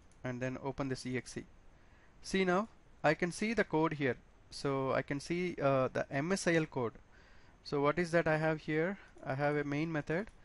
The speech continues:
And what is there in my main method? See here, you are not seeing anything like, uh, uh,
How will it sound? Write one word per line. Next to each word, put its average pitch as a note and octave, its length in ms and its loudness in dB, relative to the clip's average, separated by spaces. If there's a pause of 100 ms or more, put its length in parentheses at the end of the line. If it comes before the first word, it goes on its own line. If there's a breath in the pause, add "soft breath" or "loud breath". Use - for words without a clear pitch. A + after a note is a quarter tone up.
(320 loud breath)
And C3+ 140 -4
what D3 160 4
is F3+ 100 0
there E3+ 160 4
in E3+ 100 -2
my D#3+ 140 0
main D#3+ 220 0
method? G3+ 320 -4
See F3 340 -2
here, D#3+ 180 4
you D3 180 2
are D#3+ 60 4
not F3+ 220 2
seeing F#3 280 -2
anything E3 360 0
like, D3 260 -2
uh, C3 280 0 (600 loud breath)
uh, B2 520 0